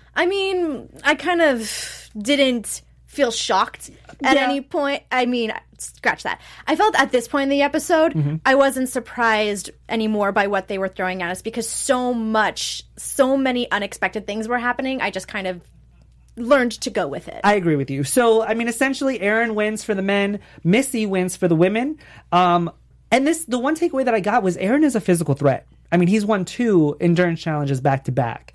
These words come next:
Speaker 1: I mean, he's on my fantasy draft, but, like, get him out.
Speaker 2: But, ugh, I mean
Speaker 1: But, like, he's a threat, so.
Speaker 2: I mean, he is, he is a threat. And, you know, Missy, right off the bat, pretty much states out three names. Jamal, Janet, and Karishma are the targets. Based off of those three names, how did you feel?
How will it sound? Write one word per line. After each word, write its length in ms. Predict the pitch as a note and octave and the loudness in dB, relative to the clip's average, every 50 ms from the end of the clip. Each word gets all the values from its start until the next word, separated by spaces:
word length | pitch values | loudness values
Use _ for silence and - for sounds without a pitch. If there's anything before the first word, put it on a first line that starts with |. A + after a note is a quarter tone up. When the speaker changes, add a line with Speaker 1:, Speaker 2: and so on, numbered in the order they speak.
| - | -6
Speaker 1:
I 80 | - B3 | -2 -2
mean, 160 | B3 B3+ B3 | 0 0 -2
he's 240 | A#3 G3+ C4+ B3 B3 | -2 -2 -4 -4 -4
on 80 | A#3+ A3 | -4 -4
my 100 | G3 G3 | -6 -6
fantasy 320 | G#3+ G3 F3 F#3 - F#3+ | -8 -10 -12 -12 -12 -10
draft, 220 | - F#3 E3 - | -8 -8 -8 -8
but, 100 | - C#3 | -8 -8
like, 140 | F#3+ F3+ F3 | -8 -8 -8
get 100 | - D#3+ | -8 -10
him 80 | D#3+ E3 | -10 -8
out. 180 | - G3 F#3 - - - | -8 -8 -10 -10 -10 -2
Speaker 2:
But, 320 | D#3 G#3+ G#3+ G3+ F#3+ - _ | 2 2 2 2 0 -4 _
ugh, 120 | - C#4+ | -6 -4
I 680 | C#4 E4 F4+ F4+ F4+ F4 E4+ D#4 C4+ B3 G3+ G#3 G3 G3+ | -2 -2 -2 -2 -2 -2 0 0 0 0 2 2 2 2
mean 340 | G#3+ G#3 G#3 G3+ G3+ G3 | 2 0 0 2 2 2
Speaker 1:
But, 120 | G3 D#4+ E4 | 2 2 2
like, 120 | D#4+ D#4 D4+ | 2 0 0
he's 120 | E4 D4 | -2 -2
a 60 | D#4 | -2
threat, 260 | - G3+ F3+ F3+ - | -2 -4 -4 -4 -4
so. 80 | - G#3 | 0 0
Speaker 2:
I 80 | F#3+ G#3+ | 2 2
mean, 140 | A#3+ B3 A#3 | 2 0 0
he 160 | A#3 C4+ C#4 | 0 2 2
is, 140 | F4 F4 D#4 | 2 0 0
he 240 | A3 G3+ A3 A#3 B3 | -2 -2 -2 -2 0
is 100 | C4 D4 | 0 -2
a 60 | - | 0
threat. 340 | - B3+ C#4+ B3 D#3 - - | 2 2 2 2 2 0 -2
And, 280 | G#3 A3 G#3+ G#3 G3 - | -2 -2 -2 -2 -6 -8
you 140 | G#3+ A3+ A#3 | -6 -4 -4
know, 100 | A3 G3 | -2 -2
Missy, 460 | F#3+ G#3 B3+ A#3+ - B3 A3+ G#3+ G#3 | -2 -2 -4 -4 -4 -2 -2 0 0
right 240 | F#3+ F3+ F#3+ G3 G3 | 2 2 2 2 2
off 100 | G3 - | 0 -2
the 80 | - | 0
bat, 400 | E3 F3+ F3+ F3 E3+ D3+ - _ | 2 2 4 4 2 0 -4 _
pretty 160 | - F#3+ F#3+ F#3 | -4 -2 0 0
much 140 | F#3 F3 | 0 -2
states 260 | - - F3+ F3+ F3 F#3+ | 0 0 0 2 2 2
out 160 | E3+ E3 - | 2 2 2
three 140 | G3 G3 G3+ | 0 2 2
names. 360 | G#3 G3 D#3+ C#3+ C#3 C#3 - - - - _ - | 2 2 2 0 0 -2 -6 -10 -20 -20 _ -14
Jamal, 640 | D3+ D3 D3 E3 E3+ F3+ F3+ F#3 G3+ A3+ B3 C4+ B3+ - | -10 -2 0 2 2 4 4 4 4 2 2 0 -2 -2
Janet, 380 | - G#3 G3+ G#3 G#3 F#3+ - - | 0 0 0 0 0 -4 -4 -6
and 100 | F#3 - | -6 -2
Karishma 460 | - G3+ F#3+ F#3 - - F3 D#3 - | 0 0 0 0 0 -2 -4 -2 0
are 140 | D#3+ D3+ D3+ | 2 2 2
the 60 | D3+ | 2
targets. 500 | - D#3+ D3 C3+ A#2+ B2 A#2 - - - - - - - D#3 | 2 2 2 2 2 -2 -4 -6 -10 -14 -18 -20 -16 -2 2
Based 260 | F#3 A3 B3 A#3+ B3+ | 2 2 2 2 2
off 160 | A#3+ A3+ A#3 | 0 0 0
of 140 | G3+ F3 D#3+ | -4 -4 0
those 180 | G3+ G#3+ A3+ | 2 2 2
three 220 | A3+ - A3+ A3+ G#3 | 2 0 0 0 2
names, 480 | A3 A3 F#3+ D#3+ C#3+ C#3 C#3 C#3 - - | 2 0 0 0 0 -2 -4 -6 -8 -6
how 160 | - - F3 | 0 0 2
did 140 | E3+ D#3 D3 | 2 0 -2
you 80 | C3+ | -4
feel? 280 | - - A2+ - C#3+ | -4 -6 -8 -8 -10